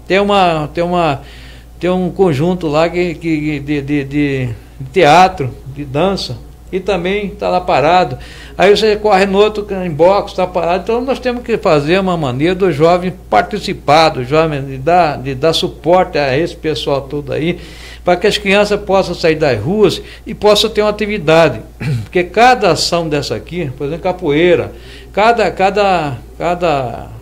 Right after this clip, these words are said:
esporte desse aqui tem suas regras. Então, e, e tem, e o cara vai ensinar a respeitar pai, respeitar mãe, respeitar isso, respeitar a pátria, respeitar as pessoas, os idosos.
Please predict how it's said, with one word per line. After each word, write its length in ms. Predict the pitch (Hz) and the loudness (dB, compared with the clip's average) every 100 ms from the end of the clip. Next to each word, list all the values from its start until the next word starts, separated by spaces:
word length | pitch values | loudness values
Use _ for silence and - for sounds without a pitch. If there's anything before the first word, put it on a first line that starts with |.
| - | -20
esporte 500 | - - 175 175 - | -20 0 2 2 0
desse 220 | 143 131 | -10 -8
aqui 360 | 123 - 208 214 - - | -8 -8 -8 -8 -12 -8
tem 100 | 233 | -4
suas 260 | 226 262 220 | -2 0 0
regras. 680 | 123 160 185 170 123 - - - - - - - - | 2 2 2 0 -6 -8 -16 -20 -20 -20 -20 -20 -20
Então, 220 | 135 175 190 | -10 -6 -4
e, 380 | 196 190 180 | -4 -4 -2
e 40 | 175 | 0
tem, 340 | 180 202 196 - - - - | 0 0 -2 -8 -20 -20 -2
e 280 | 185 180 180 | 2 4 2
o 80 | 180 | 2
cara 200 | 190 196 | 2 2
vai 120 | 202 | 0
ensinar 460 | - 170 143 180 | -2 -2 0 2
a 0 | 156 | 0
respeitar 520 | 151 - 147 - 127 | -2 -6 -4 -2 -2
pai, 360 | - 147 165 | 0 2 2
respeitar 560 | 131 151 156 143 - 131 | 0 -4 -4 -4 -2 -4
mãe, 420 | 113 143 175 151 | -2 -2 -2 -2
respeitar 580 | 131 147 156 143 - 104 | -6 -6 -8 -6 -4 -4
isso, 320 | 131 180 175 | -2 -2 -2
respeitar 420 | 156 151 160 156 | -6 -6 -4 -2
a 40 | 135 | -2
pátria, 500 | - 156 165 156 139 | 0 2 2 0 -6
respeitar 380 | - 151 156 156 | -8 -8 -4 -4
as 60 | |
pessoas, 640 | 156 139 - 156 180 147 143 | -4 -10 -6 -4 -2 -4 -6
os 200 | 147 151 | -8 -8
idosos. 460 | 120 170 185 - | 0 2 2 -2